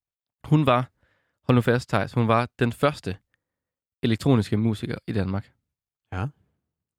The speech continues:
Speaker 1: Altså den første nogensinde, der lavede elektronisk musik i Danmark. Og det er faktisk mærkeligt, at der er ikke så mange, der kender hende. Det er hende, der har, altså, skabt hele det fundament, vi står faktisk og spiller musik på i dag.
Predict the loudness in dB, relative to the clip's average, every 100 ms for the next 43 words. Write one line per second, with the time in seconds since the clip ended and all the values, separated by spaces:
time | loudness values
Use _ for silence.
0 | -10 -4 -4 -2 -4 -2 0 0 0 -2
1 | 0 0 -2 -4 -6 -6 -8 -6 -6 -6
2 | -6 -4 -4 -8 _ _ _ -20 -20 _
3 | _ -2 2 0 2 0 0 -2 -2 -2
4 | -4 -2 -2 -2 -4 -6 -6 -2 0 2
5 | 2 2 0 _ _ _ _ -10 -6 -6
6 | -8 _ -12 -2 -2 0 0 0 0 0
7 | 2 2 0 -4 -2 0 0 -2 -4 -6
8 | -4 -2 -4 -6 -10 -8 -6 -6